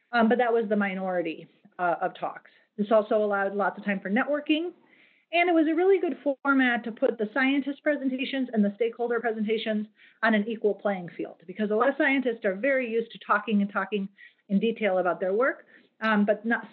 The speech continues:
many of the stakeholder partners didn't have that as much a part of their job description. So having shorter talks just put us all in a way that we could present what we were doing and what our needs were and what our ideas were, and then sit together on a panel for a question and answer.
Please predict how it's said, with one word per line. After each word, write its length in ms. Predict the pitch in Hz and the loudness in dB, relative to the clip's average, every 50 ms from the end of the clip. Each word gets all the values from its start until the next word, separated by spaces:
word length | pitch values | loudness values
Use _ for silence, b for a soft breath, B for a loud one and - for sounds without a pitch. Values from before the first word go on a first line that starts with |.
| - | -4
many 220 | 240 240 233 240 226 | -2 0 2 2 0
of 80 | 196 | -2
the 80 | 202 202 | -2 -2
stakeholder 400 | - 285 294 285 - 269 233 233 | 0 0 0 0 0 0 0 0
partners 400 | 240 - 233 208 208 208 196 202 202 - b b b b b b b _ _ 208 | 0 0 0 0 2 0 0 -2 -4 -8 b b b b b b b _ _ 0
didn't 340 | 240 220 208 214 202 202 - | 2 4 4 4 4 2 0
have 180 | - 240 214 202 | 0 0 2 2
that 160 | 214 202 196 | 2 2 2
as 120 | 185 180 | 0 0
much 200 | 190 196 190 - | -2 -4 -4 -6
a 40 | 196 | -8
part 220 | - 196 190 185 180 | -4 -2 -2 -2 0
of 60 | 175 | 0
their 240 | 185 175 170 - - - _ _ _ - | 0 0 0 -2 -4 -10 _ _ _ 0
job 220 | 208 196 190 180 | 2 2 2 0
description. 460 | 170 160 - - - 127 - - - - 160 170 202 | -2 -6 -8 -8 -12 -12 0 0 0 0 0 -2 -6
So 80 | 196 | -4
having 280 | 196 240 240 226 220 220 | -2 0 0 0 0 -2
shorter 360 | - - 302 302 254 254 254 | 0 0 0 2 2 2 0
talks 360 | 254 - 220 208 208 - - - | 0 0 0 0 0 -2 -2 -2
just 200 | 208 202 - - | -2 -2 -2 -4
put 140 | - 220 | -2 0
us 160 | 214 202 202 220 | 0 0 0 0
all 400 | 190 185 185 185 185 180 b b b b b b b - | 0 0 0 0 -2 -4 b b b b b b b 0
in 100 | 208 202 | 2 2
a 60 | 196 | 4
way 200 | 196 196 202 196 | 4 2 0 0
that 100 | 190 180 | 0 0
we 80 | 180 175 | -2 -2
could 220 | - 202 190 - | -2 -4 -6 -6
present 260 | 233 220 233 247 240 | -4 -2 -2 -2 -2
what 140 | 240 233 233 | 0 -2 -2
we 100 | 233 226 | 0 2
were 100 | 220 202 | 2 2
doing 480 | 202 220 202 202 208 208 202 202 208 170 | 2 2 0 0 0 -2 -2 -2 -2 -4
and 140 | 180 180 180 | -6 -6 -4
what 140 | 196 208 | -2 0
our 100 | 202 202 | 0 2
needs 300 | 202 202 202 202 196 196 | 2 2 0 0 -2 -4
were 340 | 196 196 196 190 185 185 190 | -4 -2 0 0 2 2 0
and 140 | 175 165 165 | 0 -2 -2
what 140 | 180 190 190 | -4 -4 -2
our 120 | 185 190 - 208 | -2 -2 -2 -2
ideas 340 | 202 196 208 220 202 202 190 | -2 0 2 2 2 2 0
were, 320 | 175 175 170 165 170 165 b b b b b b b | -4 -4 -4 -4 -4 -8 b b b b b b b
and 180 | 214 214 208 214 | 6 6 8 8
then 320 | 220 220 220 214 214 208 - - _ _ _ _ _ - | 6 2 0 -2 -2 -4 -6 -10 _ _ _ _ _ -2
sit 120 | 220 214 - | -2 -2 0
together 260 | 196 208 202 202 190 | 0 0 0 0 0
on 140 | 185 185 170 | -2 -4 -6
a 40 | - | -8
panel 520 | - 185 202 190 180 175 170 170 170 170 - | -4 -2 -2 -2 -2 -4 -8 -10 -10 -8 -4
for 180 | 185 165 160 160 | -2 -2 -2 -4
a 40 | |
question 380 | 156 - 190 185 - - 175 170 | -4 -6 -8 -8 -6 -6 -8 -6
and 140 | 151 156 156 | -6 -10 -12
answer. 280 | 147 147 - - - | -14 -14 -16 -20 -20